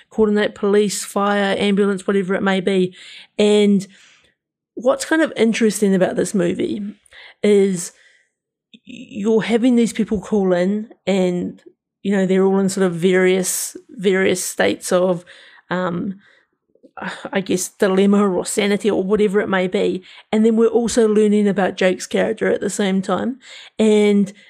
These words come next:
there's actually quite a, a deep backstory to his character, which is kind of playing out all through the way that he's dealing with this information that he's getting. And it's one of those films where, you know, there's lots of sort of,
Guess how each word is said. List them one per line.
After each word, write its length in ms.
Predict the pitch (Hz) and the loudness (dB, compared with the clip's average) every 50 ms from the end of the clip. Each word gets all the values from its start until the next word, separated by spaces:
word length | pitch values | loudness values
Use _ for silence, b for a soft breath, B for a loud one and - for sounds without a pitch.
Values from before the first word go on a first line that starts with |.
| B - | B -2
there's 160 | 220 202 254 | 0 0 0
actually 260 | - - - 339 - | 0 0 0 -2 -2
quite 380 | - - - - 220 202 214 208 | -2 -4 -2 0 0 2 2 2
a, 220 | 190 - - - | 0 0 0 -2
a 40 | 180 | -4
deep 380 | 165 - - 202 202 - _ | -2 -2 -2 -2 -2 -4 _
backstory 600 | - 214 226 220 - - - - 190 185 185 196 190 | 0 0 0 0 -4 -4 -4 -2 0 0 0 -2 -2
to 80 | - 196 | -2 -2
his 180 | 196 190 185 | -2 -2 -4
character, 340 | 185 - 214 196 185 - 208 | -2 -2 -2 -2 0 -2 -2
which 280 | 196 196 - - - B B B B B B | 0 0 0 0 -2 B B B B B B
is 140 | - 220 185 | -2 -2 -2
kind 260 | - - 220 254 294 | -6 -4 -2 0 0
of 180 | 330 269 - - | 0 -2 -4 -8
playing 480 | - - 233 220 226 220 214 214 208 | -8 -4 -2 0 2 2 4 4 4
out 460 | 214 214 208 196 175 - - - - B B B B B B B B _ | 2 2 2 0 0 -2 -4 -10 -16 B B B B B B B B _
all 440 | - 160 208 226 240 233 233 226 214 | -2 0 2 2 0 0 -2 -4 -6
through 320 | - - - 226 220 214 | -6 -2 0 0 2 2
the 100 | 196 202 | 2 2
way 240 | 180 185 185 190 190 | 2 2 2 2 2
that 160 | 180 185 185 | 2 0 0
he's 160 | 190 185 165 | 0 -2 -4
dealing 380 | 160 - 202 190 190 190 190 185 | -4 -2 0 2 2 2 2 0
with 100 | 185 185 | 0 -2
this 160 | 196 180 - | -2 -4 -2
information 600 | 190 185 185 - 190 185 180 185 185 185 - 185 | -4 -4 -4 -2 -2 0 0 0 0 -2 -2 -2
that 120 | 180 180 | -2 0
he's 160 | 175 180 170 - | 0 -2 -2 -2
getting. 380 | - 180 175 180 - 185 175 B B B B B B | -4 -4 -4 -2 -4 -6 -6 B B B B B B
And 140 | 220 226 226 | 2 2 2
it's 180 | - - - | 2 0 -4
one 200 | 208 220 247 247 | -2 -2 0 0
of 100 | 277 302 | -2 -2
those 300 | 294 302 294 254 - - | 0 0 0 0 -2 -4
films 500 | - - 233 226 220 208 202 196 202 - | -2 0 2 2 2 2 0 0 0 0
where, 400 | 220 208 202 202 202 196 190 190 B B B B B B B B | 0 0 2 2 0 0 -2 -4 B B B B B B B B
you 80 | 208 | 0
know, 120 | 214 208 208 | 2 2 4
there's 220 | 185 214 208 180 | 4 2 2 2
lots 260 | 196 208 196 - - | 0 0 0 0 -2
of 80 | 226 208 | -4 -2
sort 180 | - 226 208 196 | 0 0 2 2
of, 300 | 196 196 190 180 175 | 2 2 2 0 -2